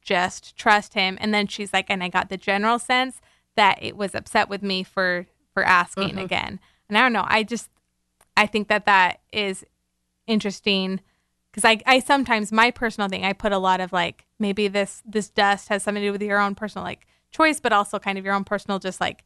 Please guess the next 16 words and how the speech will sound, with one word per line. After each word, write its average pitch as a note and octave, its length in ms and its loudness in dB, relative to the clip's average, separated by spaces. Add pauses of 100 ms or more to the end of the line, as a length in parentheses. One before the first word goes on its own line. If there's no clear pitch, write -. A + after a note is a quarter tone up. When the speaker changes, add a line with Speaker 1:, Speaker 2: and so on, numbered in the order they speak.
(280)
Speaker 1:
have G3 140 2
faith A#3+ 320 0
in G#3 140 -2
something. F#3+ 640 -4
And F#3+ 220 -4
if F3+ 120 -8
that's - 240 0
what's - 160 -10
powering G3+ 460 2
that, E3+ 320 2 (340)
that's - 340 -2
her F3+ 200 -2 (160)
questioning F#3+ 560 -2
and F#3 100 -6
second G3 340 -4
guessing. F#3 500 -4